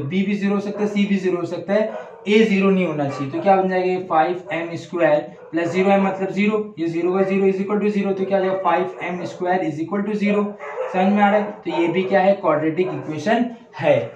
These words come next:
समझ में आ रहा है? main और main और main सिर्फ हमारी क्या condition रहना चाहिए? ए की value zero नहीं होनी चाहिए, पहली condition। दूसरी condition, variable दोनों का सेम होना चाहिए, दूसरी condition।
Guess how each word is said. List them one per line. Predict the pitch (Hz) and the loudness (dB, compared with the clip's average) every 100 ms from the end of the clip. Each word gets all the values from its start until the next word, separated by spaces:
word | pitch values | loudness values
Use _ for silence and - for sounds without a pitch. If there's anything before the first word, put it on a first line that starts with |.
| - - | -4 4
समझ | 196 | 6
में | 208 | 6
आ | |
रहा | 208 | 4
है? | 196 | 4
main | 180 185 220 220 | 4 2 2 4
और | 202 202 175 | 4 4 2
main | 165 190 202 | 0 0 0
और | 196 170 180 | 2 4 4
main | 175 180 185 | 4 0 0
सिर्फ | 185 185 180 | 0 0 0
हमारी | 160 156 175 | -4 -2 0
क्या | 180 | 0
condition | 170 160 156 160 170 | 0 -2 -4 -4 -2
रहना | 160 156 | -4 -4
चाहिए? | 151 180 202 226 220 - - 190 | -6 -2 2 2 0 -10 -6 2
ए | 196 196 | 2 2
की | 202 | 2
value | 175 180 | 4 4
zero | 196 170 170 185 | 2 2 4 4
नहीं | 170 180 | 4 2
होनी | 190 190 196 | 2 2 0
चाहिए, | 196 190 190 | 0 2 2
पहली | 160 151 185 | 2 2 2
condition। | 190 190 190 208 202 - - 151 | 2 2 0 0 -2 -6 -10 -4
दूसरी | 170 202 208 | -2 -2 -2
condition, | 196 185 202 202 | 0 2 2 2
variable | 165 165 185 185 185 185 | 4 4 4 2 2 4
दोनों | 160 160 180 | 2 2 4
का | 185 | 4
सेम | 185 175 185 | 2 2 2
होना | 190 190 | 2 0
चाहिए, | 185 202 160 | 0 0 0
दूसरी | 160 196 | 0 0
condition। | 196 190 190 202 | 2 2 2 0